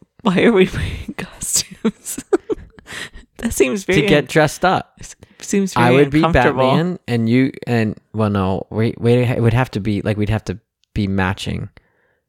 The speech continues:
Speaker 1: Matching.
Speaker 2: Well, like, if
Speaker 1: Like,
Speaker 2: we're go-, 'cause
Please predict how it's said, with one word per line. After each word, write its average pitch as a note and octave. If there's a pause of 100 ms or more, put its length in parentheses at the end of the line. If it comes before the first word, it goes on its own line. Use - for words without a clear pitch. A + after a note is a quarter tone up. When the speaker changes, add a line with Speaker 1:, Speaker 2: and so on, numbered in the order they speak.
(280)
Speaker 1:
Matching. C#3+ (360)
Speaker 2:
Well, C#3+
like, C#3
if A#2+
Speaker 1:
Like, C#3+
Speaker 2:
we're C3
go-, C#3
'cause D3+